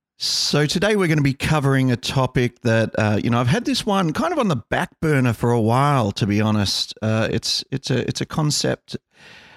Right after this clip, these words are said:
that kind of shaped the way I think in a lot of ways,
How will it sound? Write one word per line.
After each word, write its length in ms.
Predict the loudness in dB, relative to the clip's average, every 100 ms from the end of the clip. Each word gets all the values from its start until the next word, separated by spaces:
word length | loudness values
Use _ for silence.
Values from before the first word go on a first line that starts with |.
| -20 -4
that 440 | 0 0 -2 -8 -8
kind 180 | -4 -2
of 60 | -2
shaped 520 | -2 -2 -2 -2 -8 -6
the 140 | -2
way 260 | 0 2 2
I 100 | 0
think 540 | -2 -2 -2 -2 -8 _ _
in 120 | 0
a 60 | 2
lot 180 | 2 2
of 80 |
ways, 580 | 2 2 0 -2 -4 -8